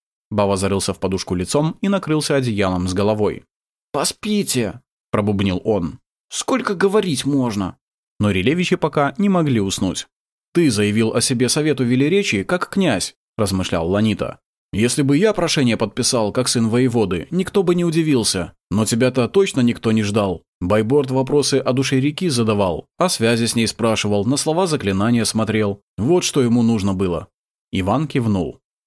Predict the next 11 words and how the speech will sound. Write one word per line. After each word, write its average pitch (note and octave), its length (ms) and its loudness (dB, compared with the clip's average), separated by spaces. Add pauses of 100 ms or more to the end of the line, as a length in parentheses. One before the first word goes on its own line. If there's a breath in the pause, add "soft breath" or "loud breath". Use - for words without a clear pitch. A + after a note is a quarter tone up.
(100)
«Значит, D3 520 0
словам F3+ 420 2
на D#3+ 60 2
бумаге C3 360 2
не A2+ 100 4
поверили?» C3 600 0 (440)
Да F#2 180 -2
и F2+ 100 -2
как C#3+ 220 -2
им F3+ 100 2
поверить? B2 540 0